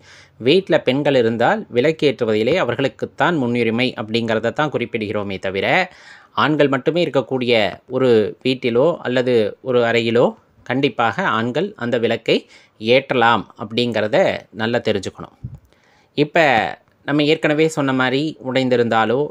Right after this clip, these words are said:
அல்லது விண்ணப்பட்டிருந்தாலோ அதை மாற்றி விடுவது நல்லது. நிறைய கலங்கல்கள் இருக்கு அப்படின்னா, சுத்தப்படுத்தி விட்டு ஏத்துவது நல்லது. புது திரி போட்டு ஏற்றுவது நல்லது. சந்தன, குங்குமம், பொட்டுகளை வைத்து ஏற்றுவது நல்லது. பூக்கள் கண்டிப்பாக இருக்க வேண்டும்.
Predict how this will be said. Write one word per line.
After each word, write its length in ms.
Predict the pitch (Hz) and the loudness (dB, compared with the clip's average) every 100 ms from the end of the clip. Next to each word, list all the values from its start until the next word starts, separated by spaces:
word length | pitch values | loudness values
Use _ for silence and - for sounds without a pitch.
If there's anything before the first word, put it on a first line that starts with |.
| - | -8
அல்லது 260 | 123 123 120 | -6 -4 -2
விண்ணப்பட்டிருந்தாலோ 920 | 120 127 117 117 107 107 104 131 160 | -2 -4 -4 -4 -4 -2 0 0 0
அதை 180 | 123 113 | 0 2
மாற்றி 320 | 113 117 117 | 2 0 -4
விடுவது 280 | 110 104 104 | -4 -4 -6
நல்லது. 500 | 101 95 95 135 170 _ _ _ | -8 -8 -6 -6 -8 _ _ _
நிறைய 380 | - 113 135 160 160 | -4 0 2 2 2
கலங்கல்கள் 460 | 127 139 135 131 | 0 0 0 0
இருக்கு 260 | 117 117 120 | 0 -2 -4
அப்படின்னா, 280 | 104 113 143 | -2 -2 -2
சுத்தப்படுத்தி 460 | 131 107 151 127 117 | -4 -4 -4 -4 -4
விட்டு 220 | 113 - | -6 -4
ஏத்துவது 480 | 117 104 117 107 110 | -4 -2 -2 -4 -2
நல்லது. 540 | 104 98 95 113 160 - | -4 -4 -2 -2 -2 -6
புது 280 | - 147 170 | -4 -2 0
திரி 220 | 147 123 | 0 0
போட்டு 280 | 113 113 117 | -2 -2 -2
ஏற்றுவது 420 | 107 110 110 107 | -4 -4 -6 -4
நல்லது. 520 | 104 95 90 139 170 _ _ _ | -6 -6 -2 -2 -2 _ _ _
சந்தன, 460 | - 131 127 139 139 | -8 -4 -2 0 -2
குங்குமம், 540 | 135 123 120 120 107 - | -4 -4 -2 -2 -4 -4
பொட்டுகளை 460 | 120 - 143 135 | -4 -2 0 2
வைத்து 300 | 117 120 113 | 2 -2 -2
ஏற்றுவது 400 | 123 107 110 107 | -2 -2 -2 -4
நல்லது. 440 | 104 101 101 95 175 | -4 -4 -2 -2 -2
பூக்கள் 380 | - 165 165 143 | 0 0 0 -2
கண்டிப்பாக 560 | 117 110 110 117 135 | -2 -2 -2 -2 0
இருக்க 280 | 113 101 107 | -2 -2 -6
வேண்டும். 480 | 101 95 92 160 | -4 -4 -2 -4